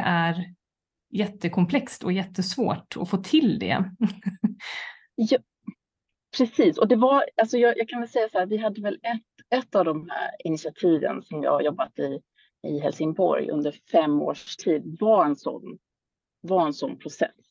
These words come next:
Speaker 1: Mm.
Speaker 2: Där liksom vi tog den stora ansatsen, eh, och tänkte att, ja, men vi vet att, eh, liksom vår,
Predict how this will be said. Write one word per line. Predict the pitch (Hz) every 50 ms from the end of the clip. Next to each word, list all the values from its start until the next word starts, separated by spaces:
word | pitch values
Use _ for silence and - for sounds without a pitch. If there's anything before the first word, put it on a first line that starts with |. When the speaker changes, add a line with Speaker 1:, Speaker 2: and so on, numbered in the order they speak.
| _ _ _ _ _ _ _ _ - -
Speaker 1:
Mm. | 202 185 170 180 180 - _ _ _ _ _ -
Speaker 2:
Där | 175 170
liksom | 160 160 156 - 180 160
vi | 160 165 160 - - - - -
tog | - 233 202 160 160
den | - 147 151
stora | - - - 180 165 165 175 170
ansatsen, | 165 - - - - _ _ _ - - - - _ _ - - - - - - _ -
eh, | - 156 143 139 - - - - - - _ _ _ -
och | - - - - _ - - - - - _ _ _ _ _ -
tänkte | - 180 156 147 - _ _ - 143 135 139
att, | 139 143 -
ja, | - 180
men | 185 190 190
vi | 208 208
vet | 220 226 240 220 -
att, | 330 - _ _ _ _ _ _ _ _ _ _ _ -
eh, | - 160 160
liksom | 160 156 - - 151 156 165
vår, | 170 165 165 160 156